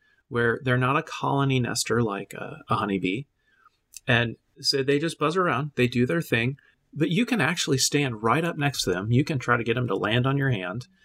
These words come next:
And they're just so docile. And as long as you're not aggressive towards 'em or squishing 'em or something,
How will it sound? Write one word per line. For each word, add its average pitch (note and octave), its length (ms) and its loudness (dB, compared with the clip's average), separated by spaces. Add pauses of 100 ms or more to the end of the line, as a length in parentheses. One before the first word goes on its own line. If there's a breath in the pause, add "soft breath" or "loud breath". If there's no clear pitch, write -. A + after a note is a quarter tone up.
(420 soft breath)
And B2 240 -4
they're D3 160 2
just G3+ 400 0
so - 180 2
docile. - 520 -2
And D#3+ 100 0
as F#3 100 -2
long C4+ 140 0
as A#3+ 80 0
you're G#3+ 80 2
not D#3 160 2
aggressive A2 560 0
towards A2 260 2
'em G#2+ 120 -6
or G2 60 0
squishing G#2 420 2
'em F#2 100 -6
or F2 60 -6
something, G#2 440 -2